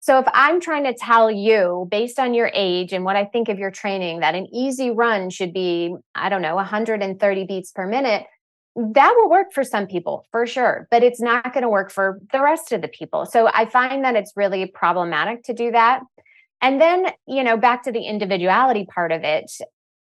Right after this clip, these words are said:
some people just exercise hot, you know, and I'm one of them. So I run a marathon at a hundred and seventy-five beats per minute, which for most people would be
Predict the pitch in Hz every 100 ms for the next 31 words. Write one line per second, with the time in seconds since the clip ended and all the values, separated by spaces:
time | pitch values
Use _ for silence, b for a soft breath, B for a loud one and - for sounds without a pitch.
0 | _ - - - 277 320 339 339 294 269
1 | 262 - 202 - 220 220 208 180 - -
2 | 180 117 - _ - 214 202 180 220 208
3 | 208 220 254 240 190 160 156 180 - 214
4 | 196 190 208 254 277 277 254 220 226 240
5 | 247 247 247 196 185 208 220 226 214 208
6 | 196 196 190 175 170 160 - - 160 156
7 | - _ _ b b - 208 - 220 208
8 | 214 262 - 302 285 294 294 262 208 233
9 | 226 220